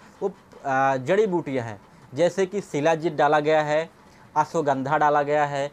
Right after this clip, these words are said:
केसर डाला गया है, सफ़ेद मूसली है और गोल्ड है। गोल्ड मतलब स्वर्ण भस्मा। ये सब आयुर्वेदिक हैं और जड़ी बूटियाँ हैं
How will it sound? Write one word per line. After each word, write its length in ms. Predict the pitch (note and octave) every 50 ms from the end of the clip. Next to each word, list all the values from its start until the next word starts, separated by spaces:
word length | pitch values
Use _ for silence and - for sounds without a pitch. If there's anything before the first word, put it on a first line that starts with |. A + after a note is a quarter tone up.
| - - - - _ _ - -
केसर 380 | D#3+ E3+ E3+ E3 - F#3+ F#3+
डाला 280 | F3+ F3 E3+ E3+ E3+ E3+
गया 260 | D#3+ D#3+ E3+ E3+ E3
है, 300 | E3 D#3+ D#3+ E3+ F3 F3 - - - - - - - - - - - - - -
सफ़ेद 360 | D#3+ D3+ - - F#3+ G#3 G3 F3+
मूसली 460 | D3+ D3 D3+ D3 - F3+ G3 G#3 G#3 F#3
है 240 | F3 F3+ F3+ F#3 F#3 - - - - -
और 160 | D3+ F3 F3+ D3
गोल्ड 400 | B2+ A#2+ C3+ C3+ C#3 C#3 B2 A#2
है। 200 | G#2+ G#2+ G2 F2+ - - - - - - - - - - -
गोल्ड 340 | B2+ B2+ D#3 F#3+ G#3 G#3+ G3+
मतलब 360 | F#3+ F#3 F3 F3+ G3 A#3 B3 A#3
स्वर्ण 320 | - - D3 D3 C3+ C3
भस्मा। 420 | A#2 A2 A#2 - - G#2+ G#2 G2 - - _ - - - - - - - - - - E3
ये 160 | F#3 A3 A3
सब 200 | - A#3+ A3+ - -
आयुर्वेदिक 520 | C#3+ C#3+ C#3+ D3 D3 D#3+ D#3+ D#3 F3+ F3+ F3
हैं 240 | E3+ F3 F3 F#3 - - - - - -
और 160 | C3+ D#3 E3 D3+
जड़ी 260 | C3 C#3+ C#3+ D3 D3+
बूटियाँ 400 | D3 D3+ D3 C3+ C#3 C#3+ C#3+ C#3
हैं 180 | C#3 D3 D#3+